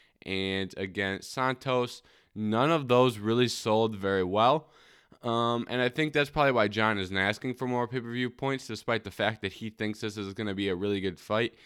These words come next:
He's asking for that guaranteed money with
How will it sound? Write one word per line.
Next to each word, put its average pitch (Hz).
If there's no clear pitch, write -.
He's 117
asking 131
for 131
that 92
guaranteed 104
money 127
with 113